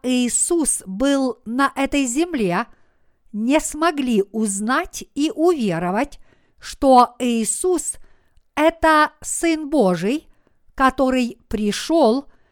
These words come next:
чтобы спасти человечество от всех грехов мира. Вот почему Господь сказал: «Я отхожу, и будете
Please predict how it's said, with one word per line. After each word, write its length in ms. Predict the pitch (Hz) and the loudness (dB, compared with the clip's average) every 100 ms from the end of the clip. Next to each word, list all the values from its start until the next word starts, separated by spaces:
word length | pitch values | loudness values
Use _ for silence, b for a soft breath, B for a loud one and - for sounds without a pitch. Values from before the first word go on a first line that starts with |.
| _ | _
чтобы 440 | - - 285 269 320 | -20 -2 0 0 -2
спасти 720 | - - 359 - - 247 208 | 0 2 2 0 -4 -4 -2
человечество 1040 | - 262 330 277 202 233 226 - 240 285 - _ _ _ _ _ | -2 0 0 0 -4 -4 -8 -4 -2 -2 -6 _ _ _ _ _
от 260 | 247 226 - | -2 -2 -4
всех 580 | - - 240 320 - - - | -8 -6 0 0 0 -10 -14
грехов 680 | 185 294 392 - 226 208 202 - 220 | -4 0 0 2 0 0 -4 -12 -10
мира. 640 | 233 277 285 190 156 135 - _ _ _ _ _ _ _ _ _ | -4 -2 0 -2 -6 -10 -18 _ _ _ _ _ _ _ _ _
Вот 440 | 220 285 277 - - | 2 4 4 2 -6
почему 880 | 262 - 277 240 247 359 392 - _ | -6 -4 -4 -2 0 2 2 0 _
Господь 880 | 214 311 349 - - 247 214 220 - - | 0 0 0 -4 -6 0 2 0 -8 -10
сказал: 880 | - - 254 233 262 277 175 151 - _ _ _ _ _ _ _ _ _ _ _ | -8 -2 -2 -2 0 0 -2 -6 -12 _ _ _ _ _ _ _ _ _ _ _
«Я 580 | - 202 202 277 330 370 - | -8 -4 0 2 2 0 -4
отхожу, 880 | 302 330 - 359 370 277 202 190 254 - _ _ _ _ _ | 0 0 2 4 4 2 0 0 0 -4 _ _ _ _ _
и 140 | 269 262 | -2 -2
будете 800 | 214 320 285 311 - 302 285 285 | 2 0 2 0 0 2 2 2